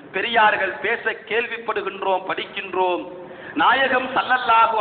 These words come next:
அலைஹி வஸல்லம் அவர்கள் உடம்பிலே எந்த ஈக்களும் வந்து அமருவதில்லை, எந்த கொசுக்களும் வந்து அமருவதில்லை. அதையெல்லாம் விட மேலாக அன்னலாருடைய மேனிக்கு நிழல்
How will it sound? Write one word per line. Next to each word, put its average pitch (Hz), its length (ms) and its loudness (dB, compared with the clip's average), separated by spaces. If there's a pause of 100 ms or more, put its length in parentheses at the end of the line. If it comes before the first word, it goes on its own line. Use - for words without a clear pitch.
அலைஹி 214 340 -2
வஸல்லம் 202 500 -4 (240)
அவர்கள் 185 540 0
உடம்பிலே 208 500 -2 (360)
எந்த 226 200 -6 (240)
ஈக்களும் 226 640 -4
வந்து 202 200 -4 (100)
அமருவதில்லை, 190 680 -2 (340)
எந்த 220 180 -6 (180)
கொசுக்களும் 214 680 -4
வந்து 202 280 -2
அமருவதில்லை. 180 720 -2 (600)
அதையெல்லாம் 226 800 4
விட 233 100 0 (160)
மேலாக 196 540 2 (320)
அன்னலாருடைய 214 760 2 (140)
மேனிக்கு 220 520 -6 (120)
நிழல் 240 320 0